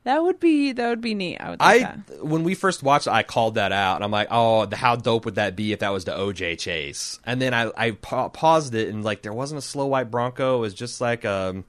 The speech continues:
Speaker 2: nondescript black sedan working its way through a block of traffic. So I
Speaker 1: <laughs>
Speaker 2: don't,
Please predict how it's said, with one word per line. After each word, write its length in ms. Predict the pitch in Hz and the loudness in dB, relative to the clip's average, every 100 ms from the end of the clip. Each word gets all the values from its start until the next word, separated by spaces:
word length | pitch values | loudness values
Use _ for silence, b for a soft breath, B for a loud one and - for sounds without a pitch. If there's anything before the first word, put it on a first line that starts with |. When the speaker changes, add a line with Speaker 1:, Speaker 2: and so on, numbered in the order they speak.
| b b b | b b b
Speaker 2:
nondescript 720 | 104 104 120 120 - 123 95 | -2 0 0 -2 -2 -4 0
black 300 | 101 107 - | 0 0 0
sedan 480 | 110 107 113 107 90 | -6 -2 -2 -2 -4
working 300 | 101 107 98 | -6 -6 -8
its 120 | - | -6
way 180 | 101 98 | -4 -4
through 560 | - 98 95 95 95 - | -6 -6 -4 -4 -4 -6
a 80 | 85 | -6
block 320 | 90 90 90 | -4 -4 -4
of 80 | 87 | -4
traffic. 580 | 92 90 - 62 - _ _ - | -4 -4 -8 -16 -18 _ _ -4
So 240 | 349 392 | 0 2
I 100 | 117 | 0
Speaker 1:
<laughs> 0 | |
Speaker 2:
don't, 360 | 117 139 143 | 0 0 0